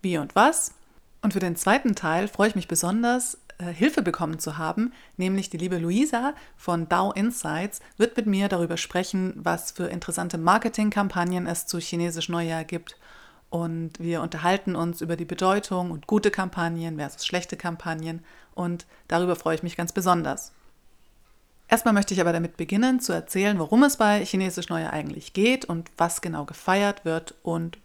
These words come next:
wann. Zuerst stellt sich ja mal die Frage, wieso feiern die Chinesen Chinesisch Neujahr eigentlich im Januar oder gar im Februar? Das liegt daran, dass sich das chinesische Neujahrfest nach dem Mondkalender richtet.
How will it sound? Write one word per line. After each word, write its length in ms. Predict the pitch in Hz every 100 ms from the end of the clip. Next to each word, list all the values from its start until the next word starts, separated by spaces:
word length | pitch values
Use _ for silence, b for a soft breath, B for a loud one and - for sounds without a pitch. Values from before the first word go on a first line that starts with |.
| -
wann. 260 | 170 160 151 - - - - -
Zuerst 280 | - 190 214
stellt 200 | 233 220
sich 100 | -
ja 80 | 185
mal 140 | 175
die 80 | 165
Frage, 520 | - 170 165 180 175 - -
wieso 340 | 180 165 214
feiern 300 | 247 247 240
die 80 | 208
Chinesen 580 | 180 165 202 226 220 - - -
Chinesisch 500 | - 170 202 196 -
Neujahr 460 | 165 196 196 196 - _
eigentlich 540 | 160 170 165 160 160
im 340 | - 151 151 139
Januar 500 | 147 165 233 160 -
oder 140 | 147
gar 140 | 143 175
im 80 |
Februar? 520 | 185 180 170 - 147 - - B B B B B B
Das 240 | - 180 -
liegt 200 | 170 -
daran, 580 | 147 180 240 269 285 269
dass 420 | 196 185 - -
sich 200 | 170 165
das 160 | 165 -
chinesische 540 | 160 156 196 214 -
Neujahrfest 720 | 156 156 202 - 220 214 - -
nach 320 | 170 170 165
dem 420 | - 160 170 165
Mondkalender 720 | 175 208 - 165 151 143 139
richtet. 400 | 143 - - -